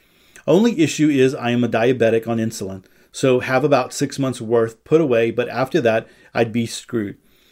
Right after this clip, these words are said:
My brother also shoots, but he's about two hundred miles away. He has lots of guns and ammo, so would be most welcome to come stay with us.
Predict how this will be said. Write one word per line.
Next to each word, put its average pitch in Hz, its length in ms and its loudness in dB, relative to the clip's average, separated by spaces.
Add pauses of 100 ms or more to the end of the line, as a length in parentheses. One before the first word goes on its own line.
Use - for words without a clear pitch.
(140)
My 127 80 -6
brother 139 260 2
also 139 380 0
shoots, 120 400 -4
but 113 160 -10
he's 147 240 -4
about 123 260 0
two 147 140 0
hundred 143 220 2
miles 113 260 -2
away. 110 400 0 (300)
He 123 140 -4
has 127 180 2
lots 117 260 -4
of 175 80 -2
guns 139 240 0
and 160 100 -2
ammo, 113 300 -2
so 117 260 2
would 120 280 2
be 127 120 0
most 135 320 0
welcome 147 420 0
to 123 100 -8
come 123 180 -4
stay 113 240 0
with 104 160 -6
us. 98 200 -12